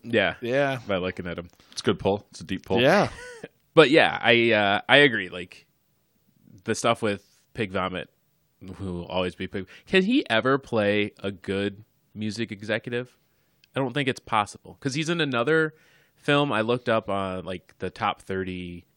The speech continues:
Speaker 1: music biopics from Rolling Stone, and he's in another one where he's, like, the controlling therapist of some musician. Oh,
Speaker 2: Hmm.
Speaker 1: the, I think the Brian Wilson story, maybe?
Speaker 2: <laughs> Missed it. <laughs>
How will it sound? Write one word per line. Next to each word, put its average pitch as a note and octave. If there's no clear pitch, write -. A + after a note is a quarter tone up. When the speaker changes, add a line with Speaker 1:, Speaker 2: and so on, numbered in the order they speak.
Speaker 1:
music G#2+
biopics F2+
from F2
Rolling F#2+
Stone, E2+
and F#2+
he's G2
in G2
another G2
one F2+
where F2
he's, F2+
like, E2
the F2
controlling F#2+
therapist G2
of F2
some F2+
musician. E2+
Oh, D3+
Speaker 2:
Hmm. B2+
Speaker 1:
the, G#2
I G#2
think F3
the C#3
Brian G2
Wilson A2
story, F3
maybe? F#3+
Speaker 2:
<laughs> -
Missed -
it. F2+
<laughs> -